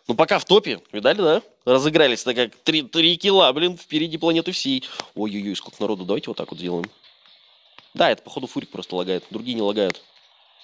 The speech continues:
И тебе достанется, и мне достанется, да. Окей.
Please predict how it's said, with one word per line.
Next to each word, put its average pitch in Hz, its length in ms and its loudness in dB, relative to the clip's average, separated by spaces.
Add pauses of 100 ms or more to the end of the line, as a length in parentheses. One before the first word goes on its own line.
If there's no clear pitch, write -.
(1080)
И 196 160 2
тебе 131 380 2
достанется, 101 640 -4 (240)
и 190 120 0
мне 110 320 2
достанется, 110 600 -4
да. 107 220 2 (1080)
Окей. 170 560 2